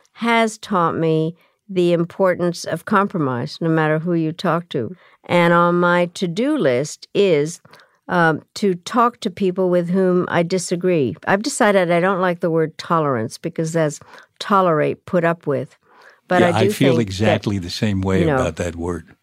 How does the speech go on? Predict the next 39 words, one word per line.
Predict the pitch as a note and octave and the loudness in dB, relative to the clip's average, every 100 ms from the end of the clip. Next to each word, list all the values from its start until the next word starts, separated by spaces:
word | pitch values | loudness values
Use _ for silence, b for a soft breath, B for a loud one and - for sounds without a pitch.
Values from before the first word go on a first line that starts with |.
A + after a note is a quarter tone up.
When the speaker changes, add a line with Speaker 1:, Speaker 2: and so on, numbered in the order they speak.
| B B B | B B B
Speaker 1:
it's | G#3 F#3+ | -4 0
Speaker 2:
And | G#3+ | 0
Speaker 1:
just | G#3+ - | 0 0
so, | A#3 G#3+ | 2 2
but | F#3+ A3 F3 | 2 -2 0
respect. | G3+ - - C#4+ C4 - - | -2 -2 -4 -2 0 -4 -12
And | - F#3+ G3 | -6 -2 2
Speaker 2:
Yeah. | G3+ | 4
Speaker 1:
so | G3 F3+ | 4 2
that's | G3 G#3 - - | 0 -2 -4 -2
why | G3 F#3+ | 0 2
it's | F3+ F3 - | 0 -4 -4
important | F#3 F3 G#3 F3 F3 F3+ - | -4 -2 -2 -2 -2 -6 -8
to | |
figure | F3+ F#3+ F3 F3 | -8 -4 0 0
out | E3 D3 | 0 0
what | D#3+ E3 | -4 -4
people | F#3 F3 F3+ | -4 -2 -2
have | F#3 F3 | -2 -4
to | F3+ | -8
say. | - G#3+ G3 G2+ B B B B B | -4 -2 0 -2 B B B B B
Speaker 2:
I, | - A2 | 0 2
it, | A2 A2+ G#2+ B2 A2+ | 2 2 0 0 0
I, | A2 C3+ - | 2 0 -2
funny, | - D3 C#3+ G2+ | 0 2 2 2
I | |
have, | F#2+ A#2+ G#2 A2 D3+ _ | 2 0 0 -4 -12 _
in | E3+ A2+ | 0 2
a | G#2+ | 4
way, | A2 A#2+ | 4 2
the | G#2+ G#2 | 2 -2
same | - B2+ A#2+ A#2 | 0 2 4 4
mission. | A#2 C3 - F2 F2+ - _ - | 4 0 -2 -4 -8 -18 _ -2
I | G2+ | 0
long | G#2 G#2 A#2 B2+ A2+ | 2 4 4 4 2
to | F#2+ | -2
talk | - G#2 F2 | -4 -2 -2
to | - | -4
people | G2+ G#2+ F#2 G2 F2+ | -6 -4 -4 -6 -8